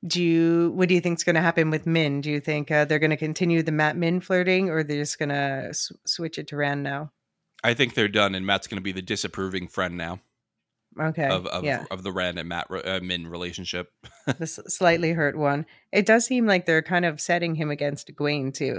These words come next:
Speaker 1: Like, first of all, you know, she was mad at him for not going through the gate last season. Um, and then this season, you know, he didn't go to comfort her, and now he didn't go to save her.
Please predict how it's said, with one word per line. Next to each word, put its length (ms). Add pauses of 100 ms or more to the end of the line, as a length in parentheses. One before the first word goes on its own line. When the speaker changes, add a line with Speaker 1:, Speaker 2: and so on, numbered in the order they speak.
Speaker 1:
Like, 260
first 240
of 100
all, 340
you 120
know, 120
she 200
was 180
mad 240
at 120
him 260
for 100
not 240
going 280
through 160
the 80
gate 260
last 260
season. 680
Um, 460 (300)
and 240
then 800
this 200
season, 560
you 40
know, 140
he 140
didn't 200
go 140
to 80
comfort 440
her, 340
and 240
now 480
he 240
didn't 220
go 140
to 80
save 360
her. 320